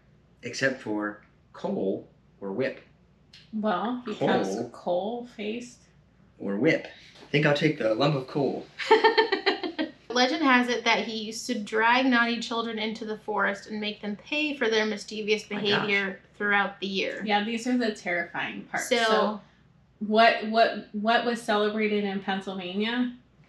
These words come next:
Speaker 2: for the most part, is a lot tamer
Speaker 3: It's
Speaker 2: than,
Speaker 3: mild.
Speaker 2: than what was in the old
Speaker 1: <laughs> Right.
Speaker 2: country. This is old country Belsnickel.
Speaker 1: Yeah, I would say so.
Speaker 3: So other stories, again, along the terrifying side, suggest that he used to kidnap naughty children from their beds and never return them to their parents.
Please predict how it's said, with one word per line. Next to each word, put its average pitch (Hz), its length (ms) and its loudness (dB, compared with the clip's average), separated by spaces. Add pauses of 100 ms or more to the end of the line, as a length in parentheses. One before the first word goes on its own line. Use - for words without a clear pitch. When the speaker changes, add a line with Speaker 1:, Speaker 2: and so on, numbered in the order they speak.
(180)
Speaker 2:
for 202 120 0
the 190 80 -2
most 180 320 -4
part, 202 240 0
is - 120 -10
a 139 60 -4
lot 165 400 0
tamer 180 340 -4
Speaker 3:
It's 208 100 -2
Speaker 2:
than, 233 60 -2
Speaker 3:
mild. 202 560 4 (240)
Speaker 2:
than 233 240 6
what 220 220 4
was 214 200 0
in 202 160 -2
the 190 100 0
old 180 240 -4
Speaker 1:
<laughs> - 40 -12
Right. 208 180 -2
Speaker 2:
country. 196 300 -8
This 208 180 -4
is - 180 -4
old 202 280 -2
country 196 640 -8 (160)
Belsnickel. 156 560 -8
Speaker 1:
Yeah, 120 160 2
I 101 80 -4
would 107 180 -6
say 120 140 -2
so. - 280 -8 (460)
Speaker 3:
So 226 200 -2
other 269 300 4
stories, 214 600 2
again, 220 580 -2
along 202 320 0
the 226 60 -4
terrifying 208 640 2
side, 196 400 0 (880)
suggest 240 420 0
that 226 140 4
he 233 140 -2
used 220 180 -2
to - 60 -10
kidnap 254 500 4
naughty 226 320 2
children 220 540 -4
from 208 220 -4
their 202 120 0
beds 190 360 -2
and 202 100 -6
never 202 320 -2
return 196 380 -4
them 196 160 -4
to 185 160 -10
their 180 120 -4
parents. - 600 -8